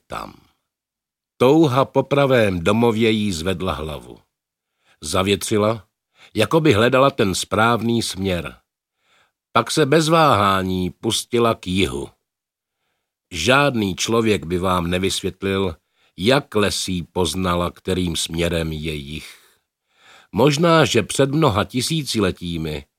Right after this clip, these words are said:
dříve než člověk vypěstoval svůj mozek, i on měl tenhle smysl pro domov. Ale pokud tomu vůbec tak bylo, pak ho člověk už dávno ztratil. Člověk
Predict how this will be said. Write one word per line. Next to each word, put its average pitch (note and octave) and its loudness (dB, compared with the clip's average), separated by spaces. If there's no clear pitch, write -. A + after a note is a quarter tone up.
dříve G#2 0
než - -6
člověk G2 -4
vypěstoval D#2 -4
svůj C#2+ -12
mozek, F2 -6
i D#3 6
on F3+ 4
měl F#2+ 2
tenhle E2 -2
smysl D#2 -6
pro C#2 -6
domov. B1 -10
Ale B2 4
pokud E3 2
tomu C3 4
vůbec C3 2
tak D2 -6
bylo, E2 -2
pak G#2+ 2
ho F#2 0
člověk G#2+ -2
už C#2 -12
dávno F#2 0
ztratil. A#1 -14
Člověk D3+ 2